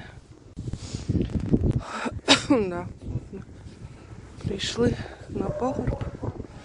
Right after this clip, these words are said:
вийшли. Нема тут нікого, вітер.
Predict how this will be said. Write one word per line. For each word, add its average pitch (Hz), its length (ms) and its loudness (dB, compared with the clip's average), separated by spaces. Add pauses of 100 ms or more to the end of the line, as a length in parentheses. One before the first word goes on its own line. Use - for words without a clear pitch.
(600)
вийшли. 233 480 -2 (1600)
Нема 214 280 0
тут - 200 -6
нікого, 247 380 2 (240)
вітер. - 400 0